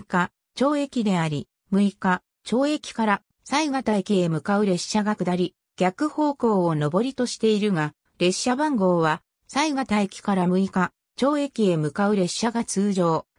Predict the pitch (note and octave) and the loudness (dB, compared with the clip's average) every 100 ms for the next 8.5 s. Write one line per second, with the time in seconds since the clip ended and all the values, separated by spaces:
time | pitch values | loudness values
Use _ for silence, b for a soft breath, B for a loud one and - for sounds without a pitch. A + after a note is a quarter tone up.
0 | _ - G3+ D#4 D#4 D4+ D4+ - G#3 E3+ | _ -2 0 0 0 0 -2 -2 0 0
1 | E3 E3 F3 F3+ F3+ - F3 - _ - | -2 -2 0 0 -2 -6 -10 -14 _ -14
2 | - - C4 F3+ - _ - F#3 - D4+ | -8 -2 0 0 -4 _ -2 -2 0 -4
3 | - D4 - G#3+ E3+ D#3+ - F#3+ G3+ F#3 | 0 -2 0 -2 0 -2 -2 -2 0 0
4 | E3 D#3 - _ F#3 F3 C4 D#4+ E4 D4+ | 0 0 -6 _ -4 0 0 0 0 -2
5 | - - F#3 E3 D3+ F3+ A3+ A#3 F#3+ F#3 | -4 -2 0 2 0 2 0 0 0 0
6 | B3+ - C4+ A3+ F#3 E3+ F3+ - D#3+ C#3+ | 0 -2 -4 -2 -2 0 -2 -2 -4 -4
7 | C3+ - _ _ _ _ - B3 C#4 B3 | -8 -10 _ _ _ _ -2 0 2 2
8 | B3 - _ - G3+ | -2 -6 _ -4 -4